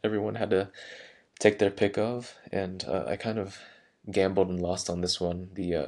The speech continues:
the topic for my workshop was the compression of space-time in the globalization process.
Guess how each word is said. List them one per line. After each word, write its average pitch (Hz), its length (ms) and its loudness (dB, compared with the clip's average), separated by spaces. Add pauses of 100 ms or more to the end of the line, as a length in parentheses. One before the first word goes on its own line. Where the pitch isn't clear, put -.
the - 80 -10
topic - 640 -2 (840)
for 98 280 8
my 90 200 2
workshop 92 520 0
was 87 300 -6
the 87 460 -6
compression 90 680 -4
of 90 300 -12
space-time 92 960 -4
in 92 220 -8
the 85 240 0
globalization 90 800 -2
process. - 600 -6